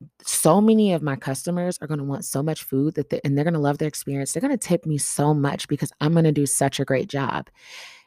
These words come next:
Now, I had possibly ten tables. Two out of the ten did not tip me on anything, which is highly frowned upon and a whole nother story. However,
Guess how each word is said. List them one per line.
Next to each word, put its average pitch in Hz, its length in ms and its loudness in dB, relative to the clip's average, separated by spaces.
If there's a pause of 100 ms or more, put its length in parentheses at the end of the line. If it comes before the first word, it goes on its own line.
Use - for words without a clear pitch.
(120)
Now, 165 500 2
I 151 100 2
had 160 260 2
possibly 170 460 2
ten 170 240 6
tables. - 720 -2
Two 208 340 6
out 175 180 2
of 185 60 4
the 220 100 4
ten 131 540 -4
did - 140 0
not 131 180 -2
tip - 240 -6
me - 180 -8
on 139 220 -4
anything, 190 580 -6 (200)
which - 420 -8 (240)
is 143 220 -6
highly - 320 -8
frowned - 240 -8
upon 160 320 -8
and 69 100 -6
a 62 80 -6
whole - 120 -6
nother - 200 -10
story. - 400 -8 (840)
However, 180 580 4